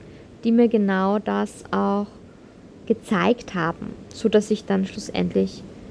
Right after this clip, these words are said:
mich entschieden habe, mir dieses Tattoo stechen zu lassen, dass ich das niemals in meinem Leben vergesse. Und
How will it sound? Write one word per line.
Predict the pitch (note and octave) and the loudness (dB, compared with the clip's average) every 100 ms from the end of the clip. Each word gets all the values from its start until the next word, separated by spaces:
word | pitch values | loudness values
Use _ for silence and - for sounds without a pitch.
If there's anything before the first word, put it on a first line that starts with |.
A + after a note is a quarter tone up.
| - - - | -20 -18 -8
mich | - | 2
entschieden | G3+ - G3+ G#3 | 2 2 0 4
habe, | G3+ - - - - G#3 | 2 0 -20 -20 -6 0
mir | G#3 | 2
dieses | G3+ G3+ G3+ | 2 -2 -2
Tattoo | G3+ C4 D#4 | -4 -2 -4
stechen | - F#3 G#3 | -2 -2 -2
zu | G3 G3+ | 0 2
lassen, | F#3+ G3 G#3+ | 2 2 -4
dass | G3 | -4
ich | - | -4
das | G3+ - | -4 4
niemals | A#3+ C4 C#4+ B3 A3 A3+ A3+ | 6 6 6 6 4 2 0
in | |
meinem | G#3+ G3+ G3 | 0 2 2
Leben | G3 G3 F#3+ | 2 2 -2
vergesse. | - F#3 - F3+ A#3 - F3 E3+ B3+ - - - - - - - - - - - | -6 -12 -6 -6 -6 -12 -10 -8 -10 -12 -20 -20 -20 -20 -20 -20 -20 -20 -6 6
Und | B3 A#3+ B3 B3 B3 - - | 8 10 8 6 0 -6 -10